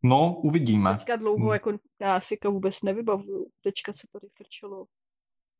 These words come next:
Speaker 2: naposledy. Hm, uvidíme, uvidíme, co bude.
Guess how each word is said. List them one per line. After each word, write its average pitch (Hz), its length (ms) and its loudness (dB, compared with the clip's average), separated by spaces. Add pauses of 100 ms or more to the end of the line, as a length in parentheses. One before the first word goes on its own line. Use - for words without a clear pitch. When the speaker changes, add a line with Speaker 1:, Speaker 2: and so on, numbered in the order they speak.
(600)
Speaker 2:
naposledy. 180 720 -12 (280)
Hm, 254 220 -4
uvidíme, 185 440 -2 (100)
uvidíme, 196 440 -8
co - 100 -20
bude. 185 320 -10